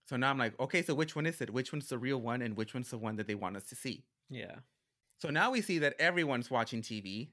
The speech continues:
Speaker 1: There's T Vs everywhere. And Darcy's asking why the time jump from episode to episode, fifties, sixties, seventies, and it just can't be for her enjoyment.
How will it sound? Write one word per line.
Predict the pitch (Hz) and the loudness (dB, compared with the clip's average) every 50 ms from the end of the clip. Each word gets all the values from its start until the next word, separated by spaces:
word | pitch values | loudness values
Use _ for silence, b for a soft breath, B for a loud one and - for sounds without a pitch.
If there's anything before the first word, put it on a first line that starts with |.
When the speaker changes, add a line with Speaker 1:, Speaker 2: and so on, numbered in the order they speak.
| _ | _
Speaker 1:
There's | 135 127 123 - | -4 -4 -4 -4
T | - - 202 190 | -4 -4 -4 -2
Vs | 175 170 156 160 | -2 -4 -2 0
everywhere. | 151 139 139 147 131 101 92 90 92 107 - - _ _ _ _ _ _ _ _ - | 0 0 0 0 -2 -2 -2 0 0 -2 -4 -8 _ _ _ _ _ _ _ _ -6
And | 131 123 123 123 123 120 _ _ | -4 -2 -2 -2 -4 -6 _ _
Darcy's | - 131 135 160 156 - - - | -2 0 0 0 0 -4 -2 0
asking | 143 131 131 135 - - 135 127 127 123 117 131 127 - _ _ _ _ _ | 2 2 2 0 -2 -4 -2 0 0 0 -2 -4 -6 -10 _ _ _ _ _
why | - 120 120 117 117 127 139 | -14 -8 -2 0 2 2 2
the | 143 165 | 0 -2
time | 160 156 - - 139 139 156 156 | -4 -6 -4 -2 -2 0 0 0
jump | 151 120 101 98 107 123 151 - - _ | -2 -2 -2 0 -2 -4 -6 -10 -14 _
from | - 135 117 110 | -6 -4 -4 -4
episode | - 120 - 123 117 139 127 - | -4 -4 -4 -4 -4 -6 -6 -6
to | 147 - | -4 -4
episode, | 127 127 - 117 - - 101 92 101 120 156 156 | -4 -4 -4 -6 -6 -4 -2 -2 -2 -4 -6 -6
fifties, | - 127 120 - - 143 135 139 151 - _ _ | -6 -6 -6 -4 -4 -4 -4 -4 -6 -8 _ _
sixties, | - - 127 120 - - - 123 120 135 131 - | -8 -6 -6 -6 -6 -6 -6 -6 -6 -6 -6 -4
seventies, | - 117 104 95 104 107 120 156 - b b b b b b b b b | -4 -4 -2 -2 -4 -4 -4 -6 -8 b b b b b b b b b
and | - 127 135 | -4 -4 -2
it | 135 | -2
just | 151 175 160 165 | 0 -2 -2 -2
can't | - 175 147 131 | -4 -6 -6 -4
be | 131 143 151 143 | -4 -6 -6 -6
for | 123 - - 131 113 107 | -6 -6 -4 -4 -4 -2
her | - 156 165 151 | -2 0 0 0
enjoyment. | 117 101 104 - 98 87 78 85 98 151 160 - | 0 -2 -4 -6 -8 -8 -6 -4 -4 -4 -6 -8